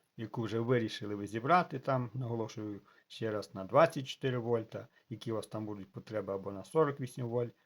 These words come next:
можна зібрати таку схему. Ну і номінали, як ви бачите, я тут не вказував, в залежності, які вже ви там будете збирати свої схеми, і потужність вашої системи, можна тут вже проставити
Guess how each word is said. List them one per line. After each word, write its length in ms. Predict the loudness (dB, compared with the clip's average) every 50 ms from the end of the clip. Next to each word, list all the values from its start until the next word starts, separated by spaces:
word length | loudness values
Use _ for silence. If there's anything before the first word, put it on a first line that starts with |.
| _ _
можна 220 | -2 -2 -2 -2
зібрати 440 | -4 -6 -4 0 0 0 0 -2 -8
таку 300 | -8 -8 -10 -8 -10 -12
схему. 420 | -12 -10 _ -10 -10 -10 -12 -16 _ _ _ _ _ _ _ _ _ _ _ _ _
Ну 140 | -2 -2 0
і 140 | 2 4 4
номінали, 640 | 6 6 8 8 8 8 10 10 12 12 10 10 6
як 160 | 4 4 2
ви 80 | -2 2
бачите, 420 | 4 4 4 4 0 -4 -4 -2
я 240 | 2 4 4 4 4
тут 380 | 0 -4 -6 -6 -6 -6 -6
не 320 | -2 0 2 2 2 2 0
вказував, 760 | 0 -4 -2 0 2 2 4 4 6 6 6 6 4 0 -4 -10 _ _ _ _ _ _ -4
в 40 |
залежності, 600 | 0 2 6 6 6 6 4 0 -6 -6 _ -4
які 300 | -4 -4 -4 -2 -2 -2
вже 140 | -2 0 -2
ви 180 | -2 0 -2 -4
там 220 | -4 -4 -6 -4
будете 320 | -2 -2 -4 -4 -4 -6 -8
збирати 600 | -4 2 4 6 6 6 4 2 -4 -8 -8 -8 _ _ _ _ _ _ _ _
свої 300 | -14 -10 -8 -6 -6 -8
схеми, 380 | -10 0 2 2 2 2 -2 -6
і 60 | -8
потужність 600 | -4 0 0 0 2 2 2 2 2 0 -6 -6 4
вашої 400 | 6 6 6 6 2 -6 -8 -6
системи, 600 | -6 -8 -8 -2 4 6 6 6 6 4 0 -2
можна 320 | -4 -4 -4 -4 -4 -4
тут 160 | -4 -6 -8
вже 120 | -6 -8 -10
проставити 800 | -6 -6 -8 -8 -2 _ 2 2 2 2 0 -4 -4 -8 -8